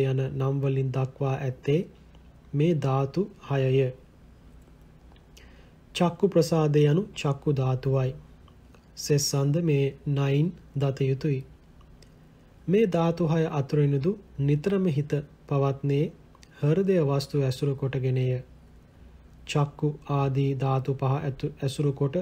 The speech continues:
සිත පහළවන්නේ ඒවාට රූප, ශබ්ද ආදී ධාතුන් හෙවත් අරමුණු මුණ ගැසුණු අවස්ථාවලදී පමණය. සිත හෘදය වස්තුව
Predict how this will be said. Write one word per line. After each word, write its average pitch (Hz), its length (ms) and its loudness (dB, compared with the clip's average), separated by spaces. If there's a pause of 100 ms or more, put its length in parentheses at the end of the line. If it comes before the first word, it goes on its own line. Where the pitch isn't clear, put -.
(140)
සිත - 280 -2
පහළවන්නේ 139 840 0 (580)
ඒවාට 185 500 2
රූප, 160 400 2
ශබ්ද 151 420 -2 (180)
ආදී 143 400 0
ධාතුන් 139 640 0 (1200)
හෙවත් 135 420 0
අරමුණු 147 460 2 (260)
මුණ 160 300 2
ගැසුණු 151 420 2
අවස්ථාවලදී 135 960 0
පමණය. 135 440 0 (2000)
සිත 175 220 4 (140)
හෘදය 180 480 2
වස්තුව 170 460 2